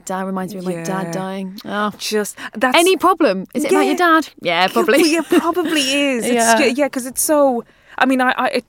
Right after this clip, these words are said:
Speaker 2: took me ages to tell my therapist that I'd seen my dad again when I was four.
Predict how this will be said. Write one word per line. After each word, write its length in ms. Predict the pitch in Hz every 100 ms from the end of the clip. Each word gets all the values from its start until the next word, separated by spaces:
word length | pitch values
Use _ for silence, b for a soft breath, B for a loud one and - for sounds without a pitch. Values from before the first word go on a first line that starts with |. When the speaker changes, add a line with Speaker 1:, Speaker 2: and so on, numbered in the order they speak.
| -
Speaker 2:
took 240 | 320 _
me 120 | 269
ages 340 | - 247 220 208
to 80 | -
tell 220 | - 190
my 100 | 180
therapist 720 | - 180 175 - 175 - - _ _
that 120 | - 185
I'd 160 | 180
seen 200 | - 220
my 140 | 180 170
dad 220 | 175 175
again 220 | 180 175
when 100 | 165
I 20 |
was 160 | 160 -
four. 420 | - 180 190 277